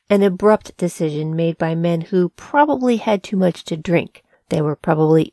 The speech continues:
inexperienced. Their mouth was probably more experienced than their talent, and many were propelled by that underlying fear. But more times than not,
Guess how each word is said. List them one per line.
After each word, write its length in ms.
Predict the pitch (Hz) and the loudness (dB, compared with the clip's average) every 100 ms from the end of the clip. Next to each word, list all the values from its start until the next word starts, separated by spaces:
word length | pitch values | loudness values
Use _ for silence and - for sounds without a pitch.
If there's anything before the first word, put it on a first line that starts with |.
| - | -2
inexperienced. 960 | 165 147 - - 226 214 202 196 - - _ _ _ _ | -2 -2 -4 0 2 4 2 -2 -8 -20 _ _ _ _
Their 280 | 175 165 156 | -2 0 -2
mouth 420 | 165 262 285 - | 0 2 2 0
was 100 | 226 | -6
probably 400 | - 208 190 190 | 0 0 0 -2
more 240 | 180 180 170 | 0 0 -2
experienced 800 | - - 156 151 160 - - | -4 -4 -4 -4 -6 -12 -8
than 240 | 165 156 147 | -4 -4 -4
their 180 | 143 143 | -8 -10
talent, 540 | - 233 185 156 - _ _ _ _ _ - | -4 0 0 -2 -6 _ _ _ _ _ 0
and 180 | 190 196 | 2 2
many 280 | 233 254 | 2 2
were 160 | 247 226 | 2 -2
propelled 600 | - 214 - 190 180 - | -4 -6 -2 -2 -2 -4
by 240 | 175 165 | -4 -2
that 280 | 165 165 - - | -2 -4 -6 -4
underlying 760 | 202 214 208 180 175 170 156 | -2 0 0 0 0 -2 -4
fear. 560 | - _ 165 135 - - _ _ _ _ _ _ _ | -10 _ -4 -4 -8 -18 _ _ _ _ _ _ _
But 240 | 214 214 - | 0 2 2
more 280 | 196 214 233 | 2 2 2
times 320 | 233 233 226 | 0 -2 0
than 180 | 269 226 | -2 0
not, 300 | 175 165 | 0 -4